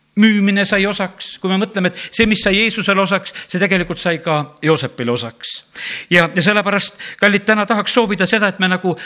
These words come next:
mõistaksime ja näeksime, et tegelikult need olukorrad ja asjad, millesse me vahest nagu sattume. Kas me sattume oma rumalusest? Eh, ütleme, et, eh, kui Vanas Testamendis loed, kui Iisraeli riik jaguneb kaheks, siis on ju tegelikult öeldud seda, et, et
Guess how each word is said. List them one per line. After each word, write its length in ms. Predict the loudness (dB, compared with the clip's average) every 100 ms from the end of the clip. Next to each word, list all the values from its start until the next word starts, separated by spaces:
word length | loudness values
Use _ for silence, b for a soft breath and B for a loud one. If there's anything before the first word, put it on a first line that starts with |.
| B
mõistaksime 600 | 0 2 0 -2 -4 -4
ja 60 | -2
näeksime, 340 | -2 -2 -4 -2
et 80 |
tegelikult 480 | -2 -2 -4 -6 -8
need 140 | -6 -4
olukorrad 440 | -4 -4 -4 -2
ja 100 | -2
asjad, 240 | -2 -4 -6
millesse 340 | -6 -6 -6
me 100 | -8 -6
vahest 240 | -6 -8
nagu 160 | -12 -6
sattume. 440 | -8 -8 -16 -16 -20 B B B
Kas 140 | -2 0
me 80 | 0
sattume 400 | -4 -6 -4 -4
oma 140 | -2
rumalusest? 760 | -4 -4 -6 -10 -16 -18 -20 _ B B B B
Eh, 180 | -2 0 0
ütleme, 220 | 2 0
et, 160 | 0 0
eh, 140 | 0
kui 160 | 2 2
Vanas 240 | 2 0
Testamendis 480 | -4 -4 -4 -4 -2
loed, 160 | -2 0
kui 160 | -2
Iisraeli 280 | 0 -2 -2
riik 260 | -2 -2 -2
jaguneb 420 | 0 0 -2 -2 0
kaheks, 500 | 2 0 -6 -14 -14 -14 _ _ B B
siis 200 | 0 2
on 80 | 2
ju 80 | 2
tegelikult 460 | 2 0 -2 -2
öeldud 260 | -2 -2 -4
seda, 280 | -2 0 -2
et, 80 | B B B B
et 240 | -4 -4